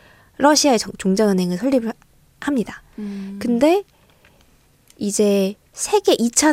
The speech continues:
Speaker 1: 세계대전 때 이제 히틀러군이 이제 러시아를 침공을 해요.
Speaker 2: 음.
Speaker 1: 그러면서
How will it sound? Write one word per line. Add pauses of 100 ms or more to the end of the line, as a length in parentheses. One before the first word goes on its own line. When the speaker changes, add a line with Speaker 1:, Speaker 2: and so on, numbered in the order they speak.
(140)
Speaker 1:
세계대전
때 (460)
이제
히틀러군이 (580)
이제
러시아를
침공을
해요. (120)
Speaker 2:
음.
Speaker 1:
그러면서